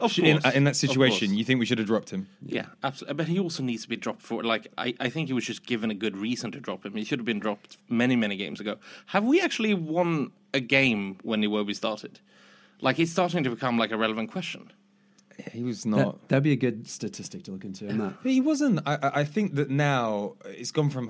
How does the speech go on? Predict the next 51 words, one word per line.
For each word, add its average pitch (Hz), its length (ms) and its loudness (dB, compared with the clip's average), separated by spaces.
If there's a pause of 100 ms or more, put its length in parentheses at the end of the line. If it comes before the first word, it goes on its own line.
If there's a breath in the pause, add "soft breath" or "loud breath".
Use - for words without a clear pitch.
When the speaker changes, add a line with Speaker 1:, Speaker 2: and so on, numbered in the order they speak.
Speaker 2:
"He's 185 140 -2
an 165 80 0
interesting 107 440 -8
player. 107 300 -6
He's, 131 220 -8
like, 120 140 -10
kind 120 200 -14
of 117 100 -16
Fleb. 117 320 -12
He's 101 120 -12
kind 120 200 -8
of 110 120 -8
Rosicki," 113 580 -2 (180 loud breath)
to, 127 120 -4
"He's 143 220 0
the 131 100 -2
worst 135 400 4
player." 101 340 0
And - 80 10
now, 190 280 6 (200)
Speaker 3:
<laughs> - 220 -14
Speaker 2:
even 190 240 8
when 156 120 6
he 127 200 4 (160 loud breath)
puts 160 220 2
Speaker 3:
I - 20 6
Speaker 2:
a - 20 6
Speaker 3:
don't 339 60 6
Speaker 2:
good 165 80 8
Speaker 3:
think 113 80 8
he's 143 100 6
the - 60 6
Speaker 2:
performance, 190 220 8
Speaker 3:
worst - 60 -6
player 202 120 4
Speaker 2:
I 302 60 4
don't 339 100 4
Speaker 3:
at - 20 6
Speaker 2:
think 233 80 6
Speaker 3:
all. - 40 2
Speaker 2:
he 214 60 6
was, 143 140 4
I 127 40 -2
don't 202 100 4
think - 140 4
Speaker 3:
Yeah. 247 60 4
Speaker 2:
he 220 40 2
was 147 100 2
terrible 160 360 2
today. 95 280 -8
Speaker 3:
No. 123 300 0